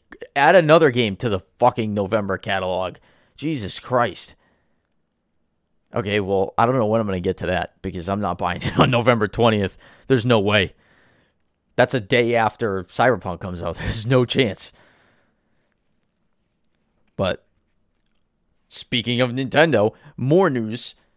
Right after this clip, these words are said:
So there's been this thing about a Switch Pro or an upgraded version of the Switch floating around for a while now. And that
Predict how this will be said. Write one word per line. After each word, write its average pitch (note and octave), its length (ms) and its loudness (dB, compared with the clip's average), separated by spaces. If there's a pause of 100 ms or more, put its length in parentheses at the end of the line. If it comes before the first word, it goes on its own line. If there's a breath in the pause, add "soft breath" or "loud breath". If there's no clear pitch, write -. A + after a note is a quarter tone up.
(580)
So - 220 0
there's C3+ 200 2
been E3+ 180 0
this E3+ 180 -2
thing C#3+ 260 0
about B2+ 220 0
a F#2+ 60 -6
Switch - 520 -4
Pro A#2+ 320 2
or B2+ 200 2
an F#2+ 80 -4
upgraded A2+ 420 -2
version G#2+ 380 -4
of F#2 80 -10
the F#2 80 -12
Switch - 460 -8
floating C#3+ 380 -6
around C#3 460 -10 (360)
for A#2+ 220 -2
a G2 60 0
while B2 300 4
now. F3 360 0 (1500)
And A2 640 -2 (1400)
that F2+ 520 0